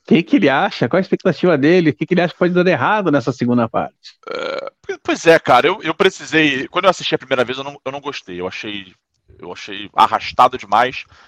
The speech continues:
Speaker 2: Já se sabia que, obviamente, você precisava de, provavelmente, uma trilogia pra contar tudo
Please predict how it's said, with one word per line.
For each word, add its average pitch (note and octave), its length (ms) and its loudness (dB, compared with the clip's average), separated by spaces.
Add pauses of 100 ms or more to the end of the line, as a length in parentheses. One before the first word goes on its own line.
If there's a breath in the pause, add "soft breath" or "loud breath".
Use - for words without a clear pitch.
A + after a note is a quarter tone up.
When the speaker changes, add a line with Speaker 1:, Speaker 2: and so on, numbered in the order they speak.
Speaker 2:
Já - 100 2
se - 120 -2
sabia A#2+ 440 -2
que, A2 180 -8
obviamente, G2 720 -4 (400)
você - 160 -10
precisava A#2 460 0
de, F2 260 -14 (1120 soft breath)
provavelmente, C#3 580 2
uma C#3 120 0
trilogia E3 640 -4
pra - 120 -2
contar G2+ 380 -2
tudo G2 480 -14